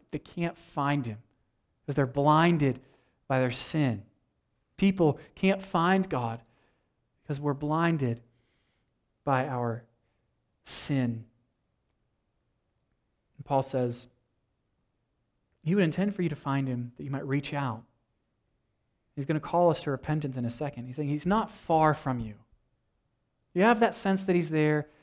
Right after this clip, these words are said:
He's not far. But the way that you take hold of his promises, the way that you can know God, and we're gonna see it in verse thirty, is by repenting of your sin and trusting in Jesus. And so he continues to work.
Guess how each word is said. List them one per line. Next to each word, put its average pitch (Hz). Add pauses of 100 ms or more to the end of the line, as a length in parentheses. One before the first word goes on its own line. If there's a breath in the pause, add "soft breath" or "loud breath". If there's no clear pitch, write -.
(120)
He's -
not 185
far. 151 (540)
But -
the 151
way 202
that 180
you 180
take 175
hold 175
of 151
his 143
promises, 147
the 139
way 165
that 170
you 170
can 143
know 165
God, 135 (140)
and 123 (200)
we're 127
gonna 131
see 127
it 127
in 120
verse 120 (840)
thirty, 123 (680)
is 147
by 147
repenting 151
of 143
your 127
sin 127
and 113
trusting 127
in 110
Jesus. 110 (1500)
And 151
so 170
he 175
continues 170
to 160
work. 160